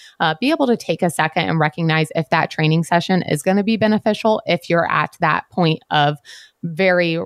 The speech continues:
downregulated because not having good quality sleep for multiple nights in a row. I know when we first got Tucker,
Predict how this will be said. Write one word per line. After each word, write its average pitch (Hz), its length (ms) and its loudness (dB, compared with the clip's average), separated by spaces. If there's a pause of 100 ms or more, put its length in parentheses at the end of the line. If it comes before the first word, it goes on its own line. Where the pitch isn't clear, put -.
(180)
downregulated 151 960 0
because 147 500 0
not 151 260 0
having 151 480 -2 (180)
good 180 220 4
quality 151 420 0
sleep 151 360 0
for 175 120 0
multiple 160 640 0
nights - 300 -2
in 165 60 2
a 160 100 0
row. 101 360 2 (260)
I 170 100 0
know 170 200 2
when 165 160 0
we 165 120 0
first 170 320 -2
got - 240 0
Tucker, 233 480 0